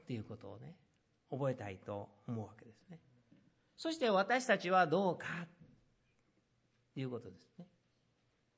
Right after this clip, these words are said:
小さな存在かもわからないんですね。しかし、尊い存在であるっていうことをね、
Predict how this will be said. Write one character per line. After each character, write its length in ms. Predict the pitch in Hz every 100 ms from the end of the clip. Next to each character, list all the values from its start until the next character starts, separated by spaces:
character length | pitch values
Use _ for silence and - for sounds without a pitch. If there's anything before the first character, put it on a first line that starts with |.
| _ _ _ - - _
小 220 | - 262
さ 140 | 214 170
な 100 | 151
存 240 | 185 185
在 180 | 180 175
か 120 | 139
も 100 | 117
わ 80 | 117
か 100 | 135
ら 120 | 131
な 100 | 104
い 40 |
ん 40 | 98
で 60 |
す 100 | 90
ね。 180 | 143 127 - _ _ _ _ - - _ _ _ -
し 140 | -
か 160 | 247 247
し、 380 | 180 139 123 - -
尊 540 | - 226 254 254 254 160
い 80 | 143
存 400 | - 170 170 165
在 260 | 160 160
で 160 | 160 156
あ 140 | 151
る 160 | 185 220
っ 1400 | - - _ _ _ _ _ _ _ _ _ _ _ -
て 60 | 170
い 40 |
う 80 | 151
こ 140 | 139
と 180 | 127 104
を 80 | 110
ね、 180 | 156